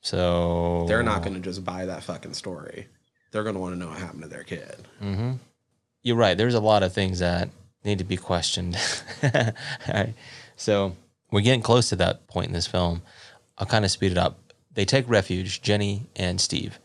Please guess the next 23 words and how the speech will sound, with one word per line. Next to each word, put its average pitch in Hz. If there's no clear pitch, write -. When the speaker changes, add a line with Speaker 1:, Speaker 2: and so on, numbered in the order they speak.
Speaker 1:
We 107
find 107
that 101
Steve 107
has 101
that 95
nice 95
little 101
gash 98
on 95
his 95
side. 87
He's 101
losing 110
blood. 92
The 90
kids 117
catch 117
up 110
to 101
them. 87
There's 98
a, 95